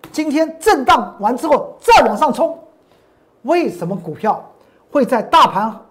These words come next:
还没有落底之前，它先做发酵？一定有它的特殊性。那么如何的去掌握未来强势股？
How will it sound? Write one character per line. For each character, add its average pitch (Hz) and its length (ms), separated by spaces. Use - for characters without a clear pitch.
还 269 240
没 381 120
有 254 120
落 320 160
底 170 160
之 294 140
前， 208 280
它 277 140
先 311 240
做 233 140
发 349 200
酵？ - 220
一 247 160
定 320 240
有 180 160
它 214 160
的 190 120
特 202 160
殊 285 160
性。 - 200
那 359 100
么 370 100
如 359 260
何 330 100
的 311 60
去 330 180
掌 196 340
握 294 260
未 370 280
来 202 200
强 240 360
势 311 140
股？ - 100